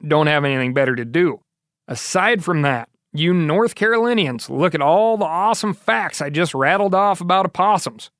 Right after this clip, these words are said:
Prehensile tails, naturally containing antivenom,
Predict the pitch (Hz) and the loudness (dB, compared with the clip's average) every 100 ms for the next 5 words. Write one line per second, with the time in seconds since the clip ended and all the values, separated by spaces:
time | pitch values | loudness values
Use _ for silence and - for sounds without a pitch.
0 | _ - 202 254 196 240 208 214 208 247 | _ -8 -2 0 2 0 -2 -4 0 2
1 | 214 120 - - _ - 135 170 226 233 | 0 -2 -10 -18 _ -10 -2 -2 0 0
2 | 226 190 214 196 233 226 226 233 226 196 | 0 0 -2 0 0 0 0 0 0 0
3 | 160 139 131 123 | 0 0 -2 -4